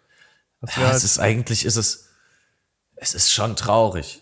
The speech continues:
Speaker 2: Natürlich hat die Serie Potenzial. Die können sich einfach an Tolkiens Lore bedienen und haben eine wunderbare Geschichte.
Speaker 1: Ja, selbst mit Sachen reininterpretieren, ist ja,
Speaker 2: <laughs>
Speaker 1: das ist ja nicht mehr das Problem.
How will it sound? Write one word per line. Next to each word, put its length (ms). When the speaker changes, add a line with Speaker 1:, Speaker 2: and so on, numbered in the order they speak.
Speaker 2:
Natürlich 540
hat 140
die 40
Serie 360
Potenzial. 580
Die 100
können 240
sich 200
einfach 320
an 140
Tolkiens 520
Lore 280
bedienen 460
und 140
haben 300
eine 400
wunderbare 640
Geschichte. 520
Speaker 1:
Ja, 160
selbst 280
mit 120
Sachen 240
reininterpretieren, 840
ist 100
ja, 80
Speaker 2:
<laughs> 260
Speaker 1:
das 80
ist 140
ja 100
nicht 240
mehr 120
das 100
Problem. 520